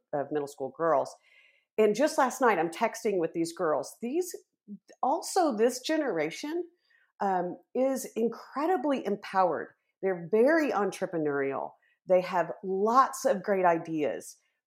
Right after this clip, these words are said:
They are difference makers. And, you know, it's, it's interesting because within this group of, of sixteen girls, there are, at one time or another, they're all struggling with all the things you're describing, Will.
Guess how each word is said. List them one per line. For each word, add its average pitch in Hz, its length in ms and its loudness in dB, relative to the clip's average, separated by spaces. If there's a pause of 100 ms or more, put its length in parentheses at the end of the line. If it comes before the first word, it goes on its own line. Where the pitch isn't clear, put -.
(120)
They 262 320 4
are 185 440 4 (100)
difference 302 380 0
makers. - 500 -6 (400)
And, 202 300 8 (120)
you 214 140 2
know, 185 180 4
it's, 185 260 0
it's 208 140 -2
interesting 208 520 4
because 170 340 2
within 196 340 2
this 185 160 0
group 175 260 -2
of, 156 160 0 (120)
of 156 120 -2
sixteen 170 500 -6
girls, 156 540 0
there 160 240 0
are, 151 400 2 (460)
at 180 160 2
one 190 200 2
time 202 220 0
or 185 40 0
another, 190 300 2
they're 175 220 0
all 180 140 10
struggling 175 440 2
with 143 180 -2
all 170 160 8
the 175 100 2
things 165 240 -2
you're 160 100 -6
describing, 147 540 -2
Will. 131 300 -4